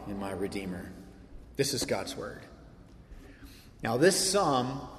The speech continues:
declares that God reveals himself to us in two ways. For the kids who are in here, reveals, the word revelation, it means to uncover. It means to make clear something that was covered.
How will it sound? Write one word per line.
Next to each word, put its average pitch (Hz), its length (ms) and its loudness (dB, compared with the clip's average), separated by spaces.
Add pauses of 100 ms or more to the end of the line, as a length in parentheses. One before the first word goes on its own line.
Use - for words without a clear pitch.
(580)
declares 170 460 10
that 135 180 4
God 151 320 10
reveals 151 380 8
himself 131 460 2
to 123 160 4
us 117 160 2
in 120 80 -4
two 131 200 -2
ways. 131 480 2 (920)
For 135 80 0
the 123 80 0
kids 147 240 10
who 127 100 4
are 131 60 4
in 131 100 0
here, 127 240 2
reveals, 127 600 4
the 110 80 -4
word 110 240 0
revelation, 131 720 4 (340)
it 135 140 0
means 147 240 4
to 156 140 2
uncover. 143 500 2
It - 600 -12
means 139 180 -2
to - 100 -6
make 135 240 -2
clear 135 320 4
something 131 340 -2
that 120 120 2
was 113 100 -4
covered. 117 400 2